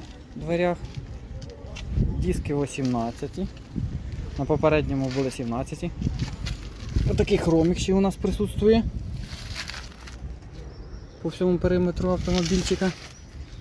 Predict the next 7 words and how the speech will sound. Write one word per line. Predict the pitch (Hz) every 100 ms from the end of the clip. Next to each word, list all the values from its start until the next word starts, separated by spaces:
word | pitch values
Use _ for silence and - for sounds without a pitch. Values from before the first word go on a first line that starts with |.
| - - - - - - - - - - - - - - - - - - - -
Ще | - 170
тут | 165 165
крута | - 160 165
музичка | 156 147 135 156 - 175
стоїть | 190 190 180
з | -
сабвуфером. | 185 180 190 208 208